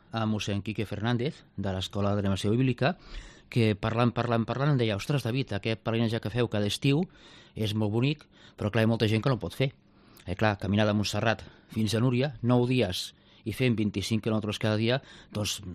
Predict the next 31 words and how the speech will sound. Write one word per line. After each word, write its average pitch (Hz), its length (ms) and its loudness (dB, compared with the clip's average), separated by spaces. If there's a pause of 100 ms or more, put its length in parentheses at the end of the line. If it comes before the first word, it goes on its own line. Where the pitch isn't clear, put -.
(140)
la 87 100 -10
gent 92 240 -4
gran 131 380 4
o 104 40 0
gent 104 160 0
que 107 80 -2
no 107 60 0
estigui 101 240 -4
preparada 104 320 -2
físicament, 110 460 0 (320)
és 127 160 0
molt 117 160 2
difícil 90 340 -4
que - 80 -6
el 87 80 -6
faci. 117 340 0 (540)
"Per 117 160 2
què 147 80 4
no 156 120 4
ho 143 40 0
fas - 640 0
des 98 240 -2
dels 98 420 0
carrers 104 260 -2
de 110 80 -2
Barcelona, 98 500 -2 (460)
unint 117 160 4
les 101 140 0
parròquies 98 280 -2
de 107 60 0
Montserrat 127 500 0